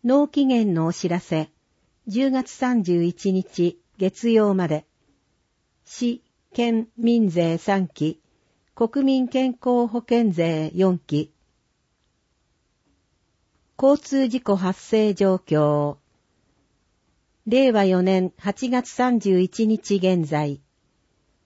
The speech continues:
警察統計に基づく暫定数。総件数、八月中、三百二十八件。累計、二千六百九十六件。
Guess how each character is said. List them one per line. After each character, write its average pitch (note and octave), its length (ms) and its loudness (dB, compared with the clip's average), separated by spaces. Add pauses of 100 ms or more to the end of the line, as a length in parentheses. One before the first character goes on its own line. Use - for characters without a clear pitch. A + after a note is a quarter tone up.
(280)
警 C4 200 0
察 - 300 -4
統 A#3 260 2
計 G#3 320 2
に G3 120 2
基 - 20 2
づ G3 400 -2
く D#3+ 300 0
暫 F#3+ 240 2
定 F3 320 2
数。 D3+ 480 -2 (880)
総 C4+ 240 -2
件 B3+ 260 -2
数、 E3+ 480 -2 (380)
八 A3+ 340 0
月 A3 300 0
中、 F3 440 2 (720)
三 C#4+ 300 -2
百 G#3 240 -2
二 F#3+ 160 2
十 E3+ 200 0
八 E3+ 140 -6 (200)
件。 D3 320 -2 (680)
累 A#3+ 260 0
計、 G#3 540 -2 (380)
二 A3+ 140 -2
千 C4+ 320 0
六 G3 120 2
百 G#3+ 400 -2
九 A#3+ 260 0
十 E3+ 280 2
六 E3+ 120 0 (140)
件。 C#3+ 320 -2